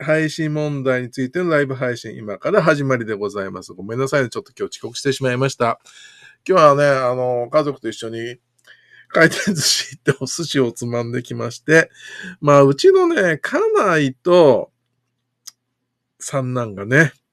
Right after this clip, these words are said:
食うの遅いんですよ。こいつら二人がね、いつもね、三十分ぐらい遅く食い終わるんですよね。で、俺と長男はさっさと食い終わって、「早く終わんねえかな、食い終わんの」とかね、なんかもう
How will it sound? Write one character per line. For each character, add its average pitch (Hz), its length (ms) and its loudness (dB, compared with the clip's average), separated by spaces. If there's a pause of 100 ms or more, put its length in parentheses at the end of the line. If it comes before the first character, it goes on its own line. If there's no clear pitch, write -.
(640)
食 196 120 -6
う 165 80 -2
の 110 200 -4
遅 359 260 2
い 415 120 6
ん 240 80 -4
で 135 140 4
す 127 120 -4
よ。 113 340 0
こ - 180 -4
い 403 120 -2
つ - 180 4
ら 302 120 -2
二 - 240 2
人 403 100 8
が 185 140 4
ね、 139 100 4
い 135 60 2
つ 135 100 -2
も 120 160 -2
ね、 123 320 0 (600)
三 143 280 0
十 139 120 -4
分 135 220 -4
ぐ 131 60 2
ら 117 100 2
い - 20 2
遅 110 280 -4
く 113 580 -2
食 - 140 -6
い 117 40 0
終 113 80 -2
わ 113 100 0
る 110 80 -8
ん 101 40 -10
で 90 60 -12
す 98 120 -16
よ 104 100 -10
ね。 104 60 -12
で、 110 80 -8
俺 131 320 -2
と 185 460 2 (460)
長 143 240 0
男 127 280 0
は 123 340 6 (280)
さ - 260 -6
っ - 40 2
さ 113 120 -8
と 98 60 -10
食 - 200 -12
い 101 40 -4
終 98 100 -2
わ 98 80 -6
っ - 60 -20
て、 - 220 -14 (280)
「早 - 220 -20
く - 80 -20
終 - 100 -18
わ 143 80 -14
ん 175 60 -14
ね 208 80 -14
え 180 40 -16
か - 120 -16
な、 170 100 -8
食 147 180 -6
い 135 40 -4
終 139 80 -4
わ 151 80 -2
ん 139 100 -6
の」 135 100 -4
と - 120 -20
か 113 120 -6
ね、 101 160 -8
な 95 140 -10
ん 92 60 -16
か 95 100 -8
も 98 220 -8
う 92 100 -12